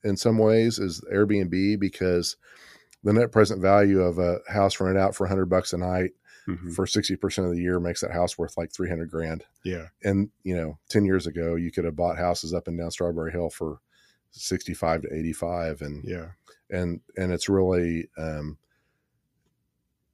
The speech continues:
Speaker 1: I ne-, I never really thought we'd see gentrification in Kansas City just
Speaker 2: Mm-hmm.
Speaker 1: because we don't grow that fast and we don't change that fast.
Speaker 2: Mm-hmm.
Speaker 1: You know, maybe a little bit in some of the neighborhoods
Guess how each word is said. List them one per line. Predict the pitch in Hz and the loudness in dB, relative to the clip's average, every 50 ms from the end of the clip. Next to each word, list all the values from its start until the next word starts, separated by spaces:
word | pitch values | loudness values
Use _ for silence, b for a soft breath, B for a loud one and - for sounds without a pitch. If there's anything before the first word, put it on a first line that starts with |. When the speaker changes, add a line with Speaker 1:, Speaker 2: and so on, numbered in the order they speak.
| _ _ _ _ _ _ _ _ _ _ _ _ _ _ _ _ _ | _ _ _ _ _ _ _ _ _ _ _ _ _ _ _ _ _
Speaker 1:
I | - 101 107 | 0 2 4
ne-, | 107 110 117 - - | 4 4 4 4 4
I | 117 | 6
never | 117 127 - 165 | 6 8 8 8
really | 135 113 110 101 | 8 8 8 8
thought | - 113 107 104 | 8 6 6 6
we'd | 98 92 - | 4 2 0
see | - 98 95 | 0 0 2
gentrification | 98 98 92 - 92 - - - - 92 90 92 - - 101 98 95 95 95 95 - | 2 0 0 -2 -4 -6 -6 -4 -2 -2 0 0 0 0 0 2 2 0 -2 -4 -6
in | - 82 87 | -8 -8 -6
Kansas | - - 98 95 87 82 - | -4 -2 -2 -2 -2 -2 -4
City | - 92 87 90 92 92 92 85 - - | -2 -2 0 0 0 0 -2 -4 -6 -4
just | - 92 92 | -4 -2 -2
Speaker 2:
Mm-hmm. | 98 95 | -2 -4
Speaker 1:
because | - - 92 - | -4 -4 -4 -4
we | 92 85 | -4 -4
don't | 90 87 90 - - | -4 -6 -6 -8 -10
grow | - - 76 80 85 | -12 -10 -8 -6 -4
that | 85 90 90 - - | -2 -2 -2 -2 -4
fast | - 92 90 90 90 92 - - | -2 -2 0 0 0 0 -2 -4
and | 92 80 | -6 -6
we | 82 | -4
don't | 85 87 87 - - _ | -4 -4 -6 -8 -10 _
change | - 90 85 87 90 - | -6 -4 -4 -4 -4 -2
that | - 95 - - | -2 -2 -2 -2
fast. | - 92 95 95 95 101 98 - - - - _ _ | -4 -4 -2 -2 -2 -2 -4 -6 -10 -18 -20 _ _
Speaker 2:
Mm-hmm. | 107 92 90 92 90 87 - _ | -10 -10 -10 -10 -12 -14 -14 _
Speaker 1:
You | - 92 | -6 -4
know, | 90 90 90 | -2 0 2
maybe | 95 104 110 113 110 104 101 95 | 4 6 6 6 6 6 4 4
a | 87 | 4
little | 90 95 95 92 95 | 2 2 2 2 2
bit | 92 95 92 | 2 2 2
in | 90 - | 0 -2
some | - 95 90 90 | -2 -2 0 0
of | 87 | 0
the | 87 85 85 | -2 -2 -2
neighborhoods | 85 87 87 82 90 87 87 87 82 80 - - - - | -2 -2 -4 -2 -2 0 0 0 -2 -2 -4 -6 -8 -8